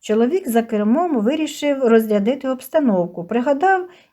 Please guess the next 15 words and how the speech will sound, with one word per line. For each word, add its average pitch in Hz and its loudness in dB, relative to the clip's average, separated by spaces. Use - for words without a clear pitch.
ніби 294 2
тут 277 -4
колгосп 240 0
був, 240 0
корівники 285 0
стояли 269 2
колись 254 0
довгі 254 4
муровані. 233 4
Та 349 2
було 233 0
то 226 -6
колись, 208 0
тепер 269 2
нема. 196 0